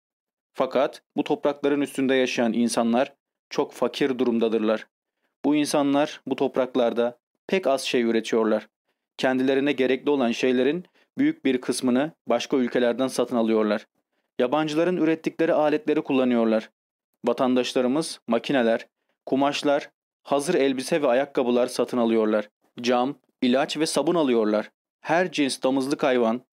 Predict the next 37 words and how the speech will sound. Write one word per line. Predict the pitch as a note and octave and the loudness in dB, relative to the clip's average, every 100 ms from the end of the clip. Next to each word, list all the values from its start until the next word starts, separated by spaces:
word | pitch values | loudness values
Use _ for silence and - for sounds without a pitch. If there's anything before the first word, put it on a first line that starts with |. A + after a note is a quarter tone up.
| _ - | _ -4
temiz | D3 E3+ - | -2 -2 -4
tohumluk | D#3 D3+ C#3 C3+ | -2 0 0 0
buğday | C3 C3 D3 | 0 0 0
satın | D3+ C#3+ C#3+ | -2 -4 0
alıyorlar. | B2+ B2 A2+ A2+ G#2 _ _ _ _ | 0 2 2 0 -2 _ _ _ _
Hatta | C#3+ C#3 C#3 B2 | -6 -2 -2 -2
kağıt, | - C#3 D3 C#3+ - _ - | 0 0 2 -2 -12 _ -8
mum | B2 D#3+ E3+ | -2 -2 0
ve | D#3 B2 | -2 0
boya | C3 D3+ | 0 2
malzemelerini | C#3+ C3+ C#3 C#3 C#3+ D#3+ F3 | 0 2 0 2 2 2 0
bile | D3+ | -2
dışarıdan | B2+ - C3 C3 | -2 -2 0 0
alıyorlar. | B2 A#2 A2+ G#2+ - _ _ _ _ _ | 2 2 2 -2 -4 _ _ _ _ _
Acaba | C3 D3 D3+ B2 G#2+ | -2 0 0 0 0
daha | B2 C#3 | 0 0
neler | A#2+ B2 D3+ | 2 0 0
satın | D#3 D3 | -4 -2
almıyoruz? | C3+ A#2+ A2 G#2 - - _ _ _ - | 0 2 0 -2 -8 -20 _ _ _ -4
Bir | D#3 C3+ | -2 -2
düşünün | C3 - E3+ B2 | -2 0 0 0
ve | B2 A#2+ | 0 0
bunu | C#3 | -2
siz | C#3+ C#3 | -2 -4
söyleyin. | - C3 A2 G#2+ G2+ _ _ | -2 0 0 -2 -6 _ _
Bütün | A#2+ A#2+ F3 D#3 | -4 -2 0 2
bunlara | D3+ C#3+ D3 | 2 2 2
karşılık | D3+ B2+ A#2+ G#2+ - | 0 0 0 -4 -2
biz | B2 A2+ | -2 0
ne | G2+ A#2 | 0 2
üretiyoruz | C#3 B2+ B2 A2+ - | 2 0 0 -2 -2
peki? | A2+ - G#2 _ _ _ - | -4 -6 -10 _ _ _ -6
Çok | D#3 D3 | -4 0
az | C3+ | -2
şey | - B2 A2 | 0 0 2
değil | A2+ E3 | 0 0
mi? | C#3 | -2